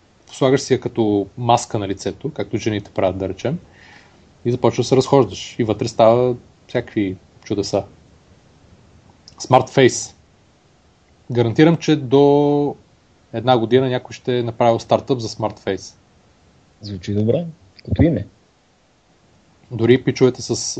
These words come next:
Speaker 1: а, умният волан може в крайна сметка да се преориентират в един момент.
Speaker 2: <laughs>
Speaker 1: А, са, интересното е, че имат, а, мисля, тест искат да направят с Renault Nissan, което не е лошо.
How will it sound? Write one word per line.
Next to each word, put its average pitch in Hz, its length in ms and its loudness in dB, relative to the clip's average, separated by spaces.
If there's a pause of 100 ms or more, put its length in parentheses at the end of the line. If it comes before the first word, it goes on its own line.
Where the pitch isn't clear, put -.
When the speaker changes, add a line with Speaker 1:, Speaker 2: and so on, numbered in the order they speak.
Speaker 1:
а, 127 40 -4 (300)
умният 117 320 2
волан 107 460 2 (600)
може 113 200 -2
в - 60 -14
крайна 117 160 2
сметка 120 260 -4
да 110 80 -2
се - 140 -14
преориентират 107 520 0
в - 60 -8
един 98 160 -4
момент. 95 380 -12 (480)
Speaker 2:
<laughs> 135 120 6 (1700)
Speaker 1:
А, 135 160 4
са, 165 140 4
интересното 190 420 2
е, 220 60 2
че 196 380 4
имат, 185 460 -4
а, 160 600 -2 (1600)
мисля, 147 320 -4 (220)
тест 160 280 2
искат 131 260 -8
да 120 100 -4
направят 151 460 -4
с 147 140 -6 (320)
Renault 131 460 -2
Nissan, 113 260 -4 (720)
което 113 220 -8
не 165 80 -2
е - 20 2
лошо. 104 320 -2